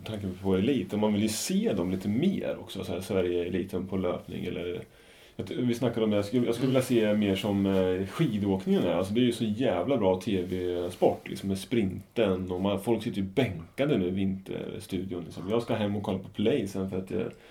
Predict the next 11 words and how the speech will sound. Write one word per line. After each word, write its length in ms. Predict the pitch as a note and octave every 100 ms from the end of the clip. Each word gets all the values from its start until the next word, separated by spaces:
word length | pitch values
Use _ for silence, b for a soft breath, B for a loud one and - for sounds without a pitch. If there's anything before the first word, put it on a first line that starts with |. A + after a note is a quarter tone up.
| B B B _
det 100 | F#2+
här 80 | G2
spelas 260 | G2 G2+ C3
in 160 | A2+
så, 160 | F#2 F2+ -
så 120 | G2
är 60 | F#2
det 60 |
ju 160 | F#2 F2+
damstafett, 760 | G2 G2 F#2 F#2+ - F#2+ B2+ -
liksom. 200 | -